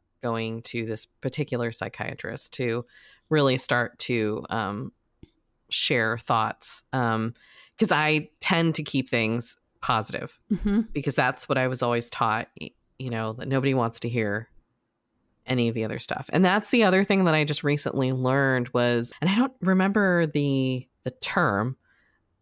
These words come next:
Speaker 1: but it's the term of, of, like, of changing the thought into a positive thought.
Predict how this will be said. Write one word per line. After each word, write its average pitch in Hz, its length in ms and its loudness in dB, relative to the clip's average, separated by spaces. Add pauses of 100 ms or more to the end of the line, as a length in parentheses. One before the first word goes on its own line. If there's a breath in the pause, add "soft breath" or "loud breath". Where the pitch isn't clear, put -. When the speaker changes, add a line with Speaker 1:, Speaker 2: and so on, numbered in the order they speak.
(300)
Speaker 1:
but 147 220 2
it's 139 380 0
the 143 80 2
term 160 340 2
of, 139 200 2
of, 127 260 0
like, 117 260 0
of 113 460 -2
changing 139 1000 2 (640)
the 135 100 0
thought 120 380 2
into 123 380 -2
a 117 40 -2
positive 117 600 -4
thought. - 580 -4